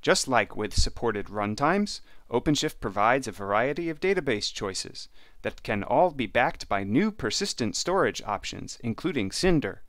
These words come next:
Gluster, Ceph, Amazon E B S, and Google pdisk, along with traditional storage types like N F S, iSCSI, and Fibre Channel.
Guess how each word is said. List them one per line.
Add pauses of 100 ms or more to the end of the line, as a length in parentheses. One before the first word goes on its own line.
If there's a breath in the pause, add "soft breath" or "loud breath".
(160)
Gluster, (100)
Ceph, (300 soft breath)
Amazon
E
B
S, (100)
and
Google
pdisk, (440 soft breath)
along
with
traditional
storage
types
like
N
F
S, (360 loud breath)
iSCSI, (240 soft breath)
and
Fibre
Channel.